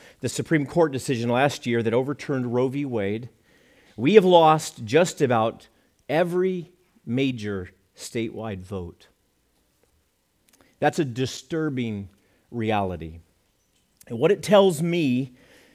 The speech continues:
is that the Christian worldview, the worldview that recognizes the sanctity of human life,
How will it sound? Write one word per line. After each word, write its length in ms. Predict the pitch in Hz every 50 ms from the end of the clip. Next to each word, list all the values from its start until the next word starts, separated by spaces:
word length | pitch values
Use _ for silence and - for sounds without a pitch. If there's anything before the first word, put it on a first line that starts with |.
| _
is 100 | - 123
that 140 | 131 143 -
the 80 | 165 160
Christian 640 | - - - 196 196 196 - - 208 208 202 202 175
worldview, 800 | 156 175 190 202 208 190 165 143 139 139 135 135 139 147 143 143 - _ _ _ _ _ - - _
the 100 | - 143
worldview 460 | 127 151 185 208 214 165 160 196 208
that 100 | 165 165
recognizes 920 | 123 139 160 175 175 - 190 175 190 180 175 180 185 175 175 180 175 160 139
the 100 | - 143
sanctity 580 | 117 - - - 180 190 190 196 208 175 196 175
of 100 | 139 113
human 260 | 147 165 180 196 208
life, 600 | 196 160 143 135 131 151 156 - - - - -